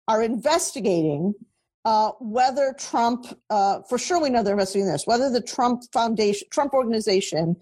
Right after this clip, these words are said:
had a practice of inflating its assets when it wanted to get loans on financial statements from banks and deflating its assets when they had, when they had to pay taxes on them. Uh, that's classic tax fraud.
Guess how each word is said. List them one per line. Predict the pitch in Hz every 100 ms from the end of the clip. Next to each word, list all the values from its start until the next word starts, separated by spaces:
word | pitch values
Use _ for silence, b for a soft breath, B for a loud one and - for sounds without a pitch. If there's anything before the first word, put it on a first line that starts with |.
| B B -
had | 233
a | 247
practice | - 359 349 349 202 170 180 - - _ _ _
of | 226 220 208 _ -
inflating | 311 359 - 339 320 320 320
its | 302 285
assets | 302 277 - 285 277
when | 254
it | 240
wanted | 220 220
to | 214
get | 214 185
loans | 196 214 277 381
on | 202 226
financial | 196 202 202 202
statements | - 170 185 185
from | 180
banks | 196 269 262 - - B B B B
and | 254 240 247
deflating | 240 349 392 - 262 220 214 220 214
its | 233 226
assets | 208 208 220 190
when | 202
they | 196
had, | 190 185
when | 214
they | 190
had | 196 185
to |
pay | 185 175
taxes | 180 - -
on | 156 -
them. | - - _ - - _ _
Uh, | 190 202
that's | 185 247 254
classic | - 247 240 214
tax | - 180 -
fraud. | - 180 370